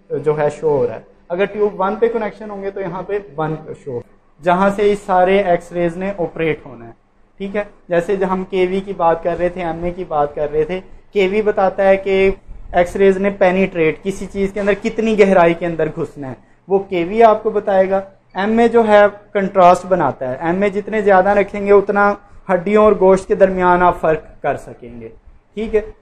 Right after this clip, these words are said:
और एमएएस जो है, ये time होता है कि कितनी देर के लिए एक्सरेज ने गुजरना है, ये एमएएस है आपका। ये आप यहाँ से कम ज़्यादा कर सकते हैं। यहाँ से ये मैंने बताया था कि पाँच सौ एमए तक का unit है,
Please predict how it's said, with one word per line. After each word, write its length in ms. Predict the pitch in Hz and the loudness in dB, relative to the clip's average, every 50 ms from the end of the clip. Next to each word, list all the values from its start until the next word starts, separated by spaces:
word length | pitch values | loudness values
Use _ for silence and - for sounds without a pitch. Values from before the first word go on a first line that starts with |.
| - - - | -20 -8 -2
और 340 | 185 185 190 190 190 - - | 0 2 2 0 -2 -4 -6
एमएएस 500 | 196 196 202 208 220 226 220 214 208 214 | -6 -2 -2 0 2 4 6 6 4 4
जो 100 | 220 214 | 2 2
है, 160 | 208 208 202 202 | 2 4 4 4
ये 80 | 202 | 2
time 300 | 196 - 180 170 175 190 | 2 2 0 0 0 0
होता 220 | 202 202 196 208 196 | -2 -2 0 0 0
है 60 | 196 | 2
कि 120 | 202 208 | 0 0
कितनी 360 | 196 202 214 214 214 220 220 | -2 -2 -4 -4 -2 -2 2
देर 220 | 202 196 185 180 175 | 4 4 4 4 4
के 140 | 175 185 180 | 2 -2 -2
लिए 200 | 180 170 170 160 | 2 4 4 4
एक्सरेज 460 | 151 151 - 160 151 156 156 143 151 | 4 2 -2 0 2 2 2 2 0
ने 140 | 160 165 190 - - - - - - | -4 -8 -10 -10 -16 -20 -20 -16 -8
गुजरना 360 | 160 165 139 139 135 127 123 120 | -6 -2 0 0 0 0 -4 -8
है, 200 | 120 120 147 170 | -10 -8 -4 0
ये 200 | 180 190 196 - | 0 0 0 -2
एमएएस 520 | 160 151 151 151 151 143 139 131 131 - - - | -6 -8 -6 -6 -6 -4 -4 -4 -6 -8 -10 -10
है 80 | 131 | -8
आपका। 380 | 123 117 117 - - - 117 - _ _ _ _ - - _ | -6 -6 -8 -8 -12 -14 -14 -16 _ _ _ _ -20 -20 _
ये 80 | 170 160 | -2 0
आप 280 | 156 151 151 156 156 165 | 4 4 4 4 2 -2
यहाँ 220 | 160 156 156 160 | -6 -6 -6 -8
से 120 | - - | -10 -12
कम 280 | 156 - 170 147 139 151 | -10 -8 -8 -8 -8 -4
ज़्यादा 320 | 147 151 147 143 151 147 | -2 0 0 0 0 -4
कर 140 | 147 147 143 | -4 -4 -6
सकते 320 | 139 - 143 135 - - 147 | -6 -6 -12 -14 -14 -14 -12
हैं। 80 | 139 | -10
यहाँ 240 | 139 139 139 135 139 | -10 -8 -6 -6 -8
से 180 | - - 151 - - - - - _ _ - | -8 -10 -12 -16 -20 -20 -20 -20 _ _ -10
ये 80 | 160 | -8
मैंने 220 | 156 165 160 160 160 | -6 -4 -4 -4 -4
बताया 360 | 160 165 160 156 156 151 151 | -6 -6 -4 -2 0 0 0
था 140 | 151 175 165 | 0 -2 -4
कि 100 | 165 170 | -4 -8
पाँच 340 | 170 - 160 151 147 147 - | -8 -6 -6 -6 -6 -6 -8
सौ 100 | - 151 | -10 -12
एमए 220 | 147 151 151 147 | -10 -10 -10 -8
तक 140 | 143 147 139 | -8 -8 -8
का 320 | 139 - - 180 - - _ - | -8 -8 -12 -12 -12 -14 _ -20
unit 340 | 139 139 127 135 - - - | -16 -14 -10 -10 -10 -10 -6
है, 240 | 175 185 185 185 | -4 -4 -4 -6